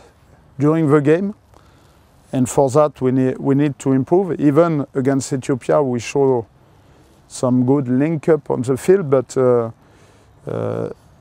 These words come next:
we can score also on set pieces. We need to work on it. It was the case yesterday, for example. Uh, but to stay strong, I think i-,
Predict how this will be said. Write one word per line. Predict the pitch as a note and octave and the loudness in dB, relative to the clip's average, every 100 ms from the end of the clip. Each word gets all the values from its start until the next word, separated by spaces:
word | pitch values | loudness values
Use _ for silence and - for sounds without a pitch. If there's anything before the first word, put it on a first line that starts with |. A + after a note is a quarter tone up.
| _ _ | _ _
we | - D3 | -2 2
can | D#3+ | 2
score | C#3+ - F3 | 2 2 2
also | D#3+ - E3 E3 | 2 0 2 2
on | C#3+ | 0
set | - D#3 - | -2 -2 -2
pieces. | D3+ - F3 - _ _ | -8 -4 -8 -8 _ _
We | C3 | -6
need | C3 C3+ | -4 -2
to | C3+ | 0
work | C3 C#3+ - | 2 2 2
on | C3+ | 0
it. | D#3 - - - | -2 -6 -20 -14
It | C3+ | -8
was | C3 B2 | -6 -4
the | C3 | -6
case | A#2 C#3 C3+ A2 | -2 0 0 -2
yesterday, | B2 - - A#2+ C#3+ _ _ - _ - - _ | -6 -6 -8 -6 -8 _ _ -20 _ -20 -20 _
for | - A#2 A2+ | -4 -2 0
example. | G#2 B2 A#2 D3+ F#3+ _ _ _ - _ _ _ _ _ _ _ _ - _ - | -2 -4 0 0 0 _ _ _ -20 _ _ _ _ _ _ _ _ -20 _ -8
Uh, | A2 A#2 A#2 A2+ - - | -4 -2 0 -2 -4 0
but | D3 D#3 _ _ _ - | 2 2 _ _ _ -6
to | F3+ | -4
stay | - F#3+ F3+ | 0 2 2
strong, | C#3+ - D#3+ C3 G#2 - _ _ - _ _ _ _ _ - | 0 -4 -2 -2 -6 -16 _ _ -20 _ _ _ _ _ -2
I | D3 | -2
think | - G3 - | 2 0 0
i-, | D#3+ D3+ C#3 | 2 4 4